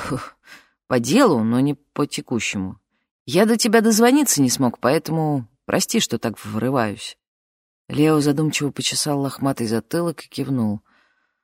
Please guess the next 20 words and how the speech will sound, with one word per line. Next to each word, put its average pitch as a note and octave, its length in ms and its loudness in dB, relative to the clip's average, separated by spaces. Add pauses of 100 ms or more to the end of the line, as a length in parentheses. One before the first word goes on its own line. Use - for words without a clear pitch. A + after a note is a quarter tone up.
(120)
«Ладно, F#3 400 6
проходи, F#3 500 -2
нечего C#3+ 380 -2
тут - 260 -12
в - 100 -16
коридоре A#2 420 -2
торчать». - 560 -10 (640)
И B2+ 120 -2
внезапно C#3 460 0
добавил: B2 460 -4 (640)
«От - 160 -8
тебя F3+ 280 0
странно A#3 520 2
пахнет». - 760 0 (300)
Он C3+ 120 -4
прищурился. B2 840 -6
«Женскими D#3+ 580 -4
духами. F3 760 -2 (480)
Так-так, A2+ 1120 -6
интересно. G3 1040 -8